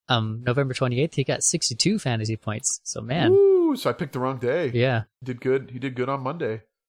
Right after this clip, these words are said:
Speaker 2: Tuesday. Monday. But he played a game, this game against the Pacers, and I was gonna say, speaking of the Pacers, your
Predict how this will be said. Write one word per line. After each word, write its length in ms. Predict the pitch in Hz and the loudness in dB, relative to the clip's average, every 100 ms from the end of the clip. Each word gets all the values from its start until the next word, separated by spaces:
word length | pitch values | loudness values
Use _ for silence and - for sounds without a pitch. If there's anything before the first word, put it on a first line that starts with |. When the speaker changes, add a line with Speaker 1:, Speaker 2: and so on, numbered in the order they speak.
| _ _ | _ _
Speaker 2:
Tuesday. 420 | - 175 139 95 - | -10 -8 -4 -6 -6
Monday. 380 | 131 156 117 98 _ _ _ - - _ _ | -6 -6 -6 -12 _ _ _ -20 -20 _ _
But 140 | 165 170 | 0 0
he 100 | 170 | 0
played 220 | 202 220 | 2 2
a 20 | |
game, 260 | 190 196 156 | 2 -4 -4
this 120 | 160 | -4
game 160 | 190 196 | -4 -4
against 220 | 180 - | -6 -8
the 60 | 139 | -6
Pacers, 580 | 160 170 131 117 120 | -4 -2 -2 -4 -6
and 380 | - 123 120 117 | -6 -4 -2 -2
I 40 | 120 | -2
was 140 | 117 | -4
gonna 80 | 127 | -6
say, 120 | 135 | -6
speaking 380 | - - 175 165 | -6 -6 -4 -2
of 100 | 131 | -4
the 60 | |
Pacers, 520 | 127 113 107 113 113 - - _ | -4 -4 -4 -8 -8 -12 -20 _
your 680 | - 127 156 175 160 147 | -6 0 2 4 2 0